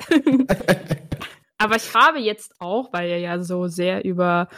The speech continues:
die aktuelle Pokémon Edition, so heißt es richtig, ähm, gesprochen hat, jetzt schwer zugelegt und bin da auch schon sehr gespannt drauf.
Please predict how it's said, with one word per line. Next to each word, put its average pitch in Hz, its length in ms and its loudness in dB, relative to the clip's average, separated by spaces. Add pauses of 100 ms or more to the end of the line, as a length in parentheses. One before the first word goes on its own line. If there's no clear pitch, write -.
(300)
die - 100 -8
aktuelle 202 480 2
Pokémon 175 880 0 (1600)
Edition, 196 560 6
so 202 140 8
heißt 185 200 4
es - 140 -4
richtig, 170 480 -4 (440)
ähm, 185 560 0
gesprochen 196 420 0
hat, 180 300 2
jetzt 185 380 0
schwer 170 220 2
zugelegt 196 500 2
und 190 120 0
bin 190 160 4
da 190 160 2
auch 175 60 0
schon 185 280 2
sehr 170 120 2
gespannt 170 420 -2
drauf. - 480 2